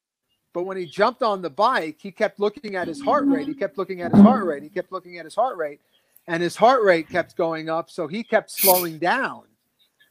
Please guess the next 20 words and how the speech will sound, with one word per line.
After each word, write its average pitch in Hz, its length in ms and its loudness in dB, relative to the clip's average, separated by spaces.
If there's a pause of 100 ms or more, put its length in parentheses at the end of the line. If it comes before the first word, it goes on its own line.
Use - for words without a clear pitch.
(180)
And 170 80 -6
he 262 100 0
could 269 160 -2
have 170 160 2
run, 233 300 2
he, 175 220 -12
you 202 100 -6
know, 196 200 -2
in 190 300 -10
hindsight, 202 480 -2
he 175 60 -6
says 180 220 -6
he 185 80 -14
could - 160 -6
have 165 120 -4
run 190 220 0
faster, 170 680 -4 (520)
but 196 160 -4
he 208 80 -2
was 190 280 -6